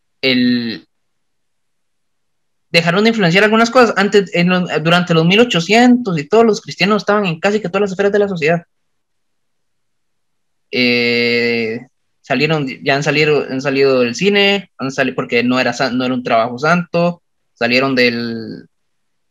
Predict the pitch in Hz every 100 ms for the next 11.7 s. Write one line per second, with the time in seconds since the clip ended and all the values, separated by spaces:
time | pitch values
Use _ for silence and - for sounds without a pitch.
0 | - 104 120 131 120 123 127 117 117 113
1 | 104 104 110 - _ _ _ _ _ _
2 | - 127 - 117 123 113 107 113 120 123
3 | 143 139 127 156 - 120 120 131 139 -
4 | 160 135 117 117 117 127 135 135 147 156
5 | 170 170 165 - _ _ _ _ 113 117
6 | 117 123 - 143 165 180 175 170 170 175
7 | 170 123 127 135 143 151 151 151 156 160
8 | - - - 120 117 117 110 120 131 143
9 | 147 110 92 - - 82 104 117 127 156
10 | 170 - _ _ _ _ _ 120 123 139
11 | 143 135 110 127 165 - _